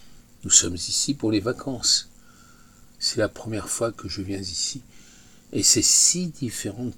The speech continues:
Paris, c'est si paisible, et c'est si beau. » Elle fit une pause, puis, en serrant Chloé un peu plus fort, elle continua. « Vous savez,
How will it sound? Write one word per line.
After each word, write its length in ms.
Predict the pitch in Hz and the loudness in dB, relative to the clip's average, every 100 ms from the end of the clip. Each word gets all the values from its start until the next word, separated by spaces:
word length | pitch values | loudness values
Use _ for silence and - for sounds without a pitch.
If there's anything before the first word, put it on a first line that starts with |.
| - | -8
Paris, 400 | 92 - 147 147 - - - - - - - - | -8 -4 -6 -6 -14 -20 -20 -20 -20 -20 -16 -2
c'est 260 | - - | 2 4
si 300 | - - 123 | 4 2 2
paisible, 1000 | 117 - 104 90 95 123 123 104 90 90 - - - - - - 110 | -4 -2 -2 -2 -4 -4 -4 -6 -10 -14 -18 -20 -20 -20 -20 -12 -2
et 40 | |
c'est 220 | - 110 | 0 2
si 300 | - - 135 | 2 2 0
beau. » 380 | 127 156 185 139 - - - - - - - - - - - - - - | -4 -4 -2 -4 -8 -20 -20 -20 -20 -20 -20 -20 -20 -20 -20 -20 -20 -16
Elle 80 | - | -12
fit 220 | - 98 | -10 -8
une 160 | 73 73 | -8 -4
pause, 480 | - 127 143 143 | 2 4 4 2
puis, 400 | - - 107 113 - - - | -2 -2 -2 -2 -8 -18 -4
en 120 | - | 2
serrant 340 | - 104 92 | 4 4 0
Chloé 300 | - - 104 | -4 -2 0
un 80 | 101 | 0
peu 140 | - | -4
plus 180 | - - | -10 -6
fort, 240 | - 107 98 | -2 0 -2
elle 80 | |
continua. « 520 | - - - 87 82 - - - - - - - - - | -4 -10 -8 -10 -10 -12 -20 -20 -20 -20 -20 -20 -18 -2
Vous 60 | 117 | 4
savez, 440 | - 123 143 147 | 4 4 0 -2